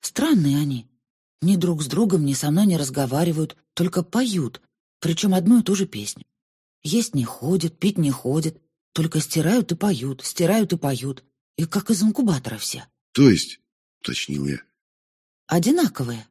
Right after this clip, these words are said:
Speaker 2: пояснила та.
Speaker 1: "что внешне, что повадками. Иной раз одну от другой не отличить.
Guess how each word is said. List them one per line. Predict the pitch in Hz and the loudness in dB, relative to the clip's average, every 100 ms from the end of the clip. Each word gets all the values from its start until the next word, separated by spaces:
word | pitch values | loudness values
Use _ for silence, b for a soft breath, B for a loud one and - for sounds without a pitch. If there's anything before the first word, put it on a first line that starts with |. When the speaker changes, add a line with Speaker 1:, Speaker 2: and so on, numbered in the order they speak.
| _ - | _ -10
Speaker 2:
пояснила | 71 - - 78 71 | -8 -6 -4 -4 -2
та. | 87 78 - _ _ _ _ | -2 -4 -6 _ _ _ _
Speaker 1:
"что | - - 190 | -8 -2 2
внешне, | 180 240 330 170 | 4 4 2 -2
что | 131 - | -2 -2
повадками. | 277 202 135 - 120 113 - _ _ _ - | 0 0 -2 -6 -10 -12 -14 _ _ _ -4
Иной | 196 202 196 208 | 2 4 4 4
раз | 208 202 214 - - | 4 2 0 -4 -2
одну | 208 214 202 196 | 0 2 4 4
от | 190 | 2
другой | 208 180 180 | 2 2 2
не | 185 | 2
отличить. | 180 170 165 - 135 - | 0 -2 -4 -4 -10 -14